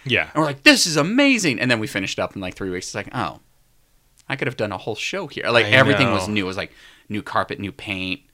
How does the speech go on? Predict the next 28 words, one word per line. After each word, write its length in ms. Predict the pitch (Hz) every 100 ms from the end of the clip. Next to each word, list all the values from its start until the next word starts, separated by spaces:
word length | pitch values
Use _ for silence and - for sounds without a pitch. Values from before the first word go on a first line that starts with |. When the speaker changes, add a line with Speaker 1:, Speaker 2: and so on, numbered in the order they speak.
| _ _
Speaker 2:
like, 260 | - - _ _ _
brand 260 | - 92 101
new 100 | 101
kitchen. 420 | - - 98 -
It 40 | 95
was 120 | -
just 300 | - 123 - _ _ _ _
a 60 | 104
joy 540 | 95 113 110 113 95
to 160 | - 98
go 100 | 98
to 60 | 90
work. 220 | 92 82
It's 60 | -
like, 140 | 87
Speaker 1:
Wow. 40 | 87
Speaker 2:
"This 160 | 214
is 140 | - -
amazing." 920 | 147 220 285 233 170 123 80 65 - -
Speaker 1:
That's 160 | 113
awesome. 380 | 113 156 87 80 -
Speaker 2:
Like, 160 | 120 117
"All 80 | 190
right, 100 | 147
you 60 |
have 80 | 151
three 160 | - 170
weeks." 380 | 131 - -